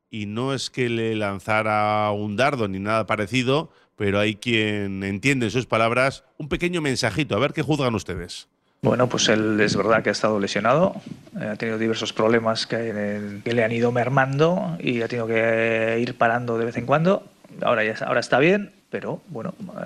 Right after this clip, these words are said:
Speaker 2: hay competencia en el equipo. El otro día salió Dani García con,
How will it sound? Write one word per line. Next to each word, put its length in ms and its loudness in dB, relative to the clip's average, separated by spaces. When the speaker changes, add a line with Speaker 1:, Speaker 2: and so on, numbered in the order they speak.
Speaker 2:
hay 140 -6
competencia 540 -4
en 80 -2
el 80 -2
equipo. 340 0
El 80 -6
otro 160 -2
día 140 0
salió 420 2
Dani 200 0
García 300 2
con, 520 -4